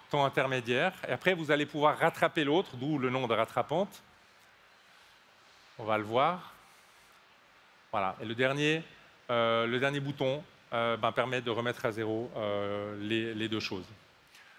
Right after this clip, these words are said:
Donc là, ça a l'air, euh, ça a l'air assez anodin, euh, mais en fait, les chronographes à rattrapante sont, euh, très compliqués à mettre en œuvre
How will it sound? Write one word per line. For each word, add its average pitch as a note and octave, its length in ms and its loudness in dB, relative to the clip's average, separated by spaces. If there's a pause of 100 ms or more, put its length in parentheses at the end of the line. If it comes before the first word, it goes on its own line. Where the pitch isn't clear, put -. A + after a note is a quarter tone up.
(560)
Donc A2 100 -6
là, E3+ 320 6
ça D#3 240 2
a D3+ 60 4
l'air, E3+ 240 4
euh, D3 200 4
ça D#3+ 180 2
a - 20 4
l'air G3 160 4
assez G#3 200 -2
anodin, E3+ 460 2 (120)
euh, C3 340 0
mais C#3+ 100 0
en D3 80 2
fait, F#3+ 240 0
les E3 80 -2
chronographes E3 400 0
à D#3+ 40 4
rattrapante D#3 500 -2
sont, D3 280 -2 (340)
euh, B2 100 -2
très - 180 2
compliqués E3+ 320 -2
à D3+ 80 4
mettre D3 240 -4
en C#3 100 0
œuvre D3 280 0